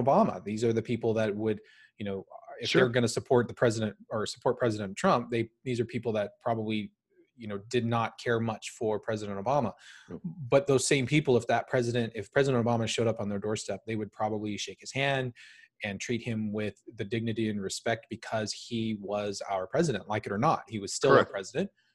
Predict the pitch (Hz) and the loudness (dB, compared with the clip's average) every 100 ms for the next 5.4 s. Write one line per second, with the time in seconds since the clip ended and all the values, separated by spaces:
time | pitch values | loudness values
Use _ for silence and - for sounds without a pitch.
0 | - 110 - _ - 110 107 104 104 104 | 2 2 2 _ -14 -6 -4 -4 -4 0
1 | 110 110 110 107 104 - 156 - 90 - | 0 0 -2 -2 -2 -2 -4 -4 -12 -12
2 | - - _ _ _ 110 113 - - - | -14 -16 _ _ _ 4 4 4 -4 -4
3 | 110 117 104 110 107 110 113 101 87 87 | 2 4 6 6 6 4 6 6 4 2
4 | 107 95 95 104 80 92 98 95 98 98 | -2 -2 -2 -2 0 2 2 2 2 2
5 | - 101 92 | 2 -4 -4